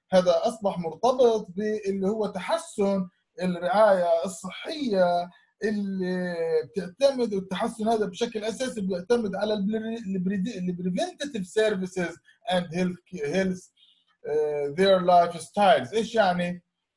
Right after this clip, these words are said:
آه، and heal their lifestyle. آه، يعني ال-، آه، آه، عفوًا، ال-، ال preventive services and اللي هو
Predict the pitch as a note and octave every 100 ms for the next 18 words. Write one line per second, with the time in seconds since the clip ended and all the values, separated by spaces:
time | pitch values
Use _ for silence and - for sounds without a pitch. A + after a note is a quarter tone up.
0 | _ _ D#3+ D#3 D#3+ E3 D#3 G#3+ G3+ F#3
1 | G3+ F#3 F3+ F3 F3+ - G3 C#3+ - _
2 | _ _ _ _ _ D3+ D3+ D#3 A#3 C#4+
3 | D4 D4 D4 C4+ - B3+ B3+ B3 A#3+ A#3
4 | A3 G#3+ G#3+ G#3 G#3 - - _ - _
5 | _ - D2+ C#2 C#2 C2 A1+ A1 - _
6 | A#2+ _ _ _ D3 C#3+ C3 B2 D#3 D#3+
7 | D#3+ B2+ A#2 - _ _ - D#3+ D#3+ D#3+
8 | E3 F3 F3+ C#4 A#3+ A#3 A3 F#3 F#3+ -
9 | A#3 A#3+ G#3+ A3 F#3+ - G#3+ G#3+ G3 F3+
10 | F#3 F#3 G#3 G#3+ G3 F#3+